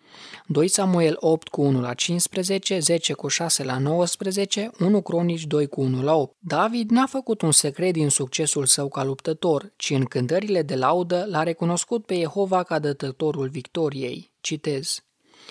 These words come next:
„Jehova este stânca mea, fortăreața mea și liberatorul meu. Dumnezeu, stânca mea, la el mă voi refugia. Scutul meu și coiful salvării mele, turnul meu înalt, scăparea mea, salvatorul meu, tu mă salvezi de violențe.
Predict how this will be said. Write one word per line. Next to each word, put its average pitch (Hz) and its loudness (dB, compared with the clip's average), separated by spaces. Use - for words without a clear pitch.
„Jehova 202 0
este 202 0
stânca 175 0
mea, 160 0
fortăreața 170 -2
mea 175 0
și - -2
liberatorul 139 -2
meu. 143 -4
Dumnezeu, 131 2
stânca 139 -2
mea, 156 -2
la 147 -2
el 196 2
mă 180 2
voi 151 0
refugia. 135 -4
Scutul 190 0
meu 202 2
și 202 -4
coiful 202 -2
salvării 160 0
mele, 170 0
turnul 190 0
meu 190 4
înalt, 160 0
scăparea 135 -4
mea, 143 -4
salvatorul 156 0
meu, 170 2
tu - -6
mă 226 4
salvezi 175 0
de 151 -4
violențe. 131 -4